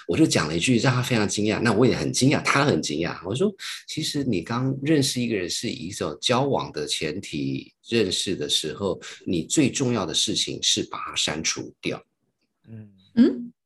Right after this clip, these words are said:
Speaker 1: 呃，所谓删除掉就是，哦，我跟他交往吃饭，因为很怕的就是，啊，这个人觉得还 OK，可是我也没有什么很伟大的感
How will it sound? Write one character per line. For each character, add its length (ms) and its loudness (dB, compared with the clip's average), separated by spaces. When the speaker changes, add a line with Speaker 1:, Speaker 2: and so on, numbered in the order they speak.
Speaker 1:
呃， 120 6
所 160 10
谓 40 12
删 160 8
除 80 8
掉 160 8
就 80 6
是， 220 4
哦， 80 2
我 60 4
跟 80 0
他 120 0
交 220 -4
往 180 -2
吃 220 -6
饭， 180 -4
因 80 4
为 200 2
很 320 -2
怕 200 0
的 120 2
就 160 2
是， 200 0
啊， 100 -4
这 180 4
个 60 4
人 80 4
觉 140 0
得 60 -2
还 240 -6
OK， 640 -2
可 120 -4
是 100 0
我 220 4
也 100 -2
没 140 2
有 80 0
什 160 -2
么 100 -6
很 280 -6
伟 160 -4
大 180 -4
的 160 -8
感 260 -10